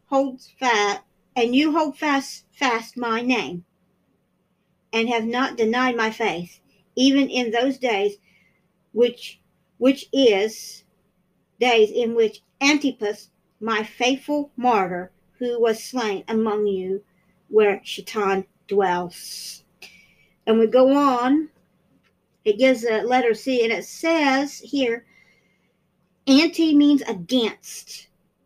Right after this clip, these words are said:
and it means in the concordance meaning Peter, popes, or fathers. So Antipas was an anti-pope believer. He did not want popes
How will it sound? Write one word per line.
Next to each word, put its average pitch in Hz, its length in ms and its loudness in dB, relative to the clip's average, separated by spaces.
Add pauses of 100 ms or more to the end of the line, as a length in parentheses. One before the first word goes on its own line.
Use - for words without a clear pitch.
(640)
and 233 220 -2
it 240 180 -2
means 262 320 2
in 262 80 2
the 262 80 0
concordance 240 680 -4
meaning 226 280 -4
Peter, 277 640 0 (220)
popes, 247 540 -2
or 226 80 -4
fathers. - 1040 -4 (1300)
So 269 280 0
Antipas 320 680 2
was 277 380 2
an 233 200 -6
anti-pope 240 680 -6 (120)
believer. 214 420 2
He 190 160 -6
did 226 180 4
not 240 320 -2
want 247 520 -2 (320)
popes - 420 -2